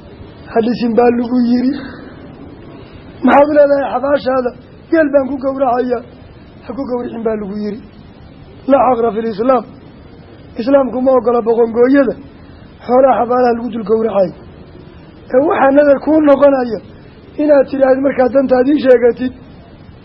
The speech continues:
"Intaasoo salaadaan tukanayo. Intaasoo maalmood baan soomayo." Masaakiinta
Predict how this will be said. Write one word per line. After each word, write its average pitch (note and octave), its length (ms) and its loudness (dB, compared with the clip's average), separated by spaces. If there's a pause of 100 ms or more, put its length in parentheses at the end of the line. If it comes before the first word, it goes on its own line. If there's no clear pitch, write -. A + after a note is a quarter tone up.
(480)
"Intaasoo A#3 360 -2
salaadaan G#3 400 -2
tukanayo. F#3+ 400 -2 (1600)
Intaasoo B3+ 360 2
maalmood A#3+ 360 0
baan A3 160 -2
soomayo." G3 560 -2 (1120)
Masaakiinta B3+ 500 2